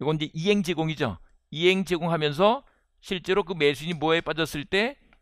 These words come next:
이행 지체에 빠졌을 때 그때 요게 될 수 있는 것이다. 요건, 어, 이 실권 약관이 되지만 잔금은 자동으로 이렇게 되는 것은 아니다, 이 말인 거죠. 그래서 이렇게 봐두시고요.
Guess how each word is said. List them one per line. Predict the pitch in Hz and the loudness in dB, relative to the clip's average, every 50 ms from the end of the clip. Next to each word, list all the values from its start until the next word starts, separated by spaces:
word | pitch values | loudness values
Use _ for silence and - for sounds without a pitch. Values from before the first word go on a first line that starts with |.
| _ - | _ -12
이행 | 123 135 151 165 175 180 | -8 -6 -4 -4 -4 -6
지체에 | 151 139 - 180 - | -8 -8 -8 -8 -6
빠졌을 | 214 - 135 190 202 226 220 - 208 165 | -4 -4 -2 0 0 0 -2 -2 -6 -10
때 | - - 123 120 120 113 101 95 _ _ _ _ _ _ _ - - - _ - | -8 -6 -4 -4 -4 -4 -8 -10 _ _ _ _ _ _ _ -20 -20 -20 _ -20
그때 | - 123 - - 180 190 196 185 175 - - _ _ _ _ _ _ - | -20 -20 -8 -2 0 0 2 0 -2 -4 -8 _ _ _ _ _ _ -10
요게 | 127 123 143 147 139 127 | -8 -4 -2 0 0 0
될 | - 139 117 | 0 -2 -6
수 | 104 - | -6 -6
있는 | 117 110 101 | -8 -6 -6
것이다. | 95 92 - - - 92 - _ _ _ _ _ _ - | -8 -10 -12 -14 -18 -18 -20 _ _ _ _ _ _ -14
요건, | 120 123 131 165 175 175 - - _ _ _ _ _ _ - | -10 -6 -4 -4 -4 -4 -6 -10 _ _ _ _ _ _ -2
어, | 120 120 117 110 101 - - | 0 2 2 2 0 -4 -6
이 | 156 156 147 | -8 -8 -8
실권 | - - - - 196 185 160 | -8 -10 -6 -4 -2 0 0
약관이 | 156 - - 156 156 | -2 -2 -2 -4 -4
되지만 | 131 123 95 107 120 123 107 98 - _ _ _ - | -4 -6 -6 -4 -2 -2 -2 -4 -8 _ _ _ -14
잔금은 | - - 110 117 127 120 139 147 185 208 240 - _ _ - - _ _ _ _ _ _ _ _ _ _ _ _ - - _ | -8 -6 -4 -4 -4 -4 -2 -2 -2 -2 -4 -6 _ _ -20 -20 _ _ _ _ _ _ _ _ _ _ _ _ -20 -20 _
자동으로 | - - - 127 143 143 156 151 147 | -14 -12 -8 -6 -4 -4 -4 -4 -6
이렇게 | 135 107 - 135 | -6 -8 -6 -6
되는 | 120 113 110 107 | -4 -4 -4 -4
것은 | 104 - - 190 208 220 - _ _ | -4 -4 -2 -2 -2 -2 -4 _ _
아니다, | - 82 98 110 110 - 92 92 90 85 80 - - - | -10 -8 -6 -6 -6 -6 -8 -8 -8 -8 -10 -12 -12 -12
이 | |
말인 | 101 95 - - | -10 -10 -10 -12
거죠. | - - - - - _ _ _ _ _ _ _ - | -16 -18 -20 -20 -20 _ _ _ _ _ _ _ -20
그래서 | - - - - - _ - - - - - - - - - - - - - | -20 -20 -20 -20 -20 _ -20 -20 -20 -20 -18 -18 -18 -18 -20 -20 -18 -14 -12
이렇게 | 131 117 156 131 | -10 -6 0 2
봐두시고요. | 139 131 113 - - 123 131 120 113 117 127 143 165 196 | 2 2 0 -2 -8 -6 -2 0 2 2 2 2 0 -2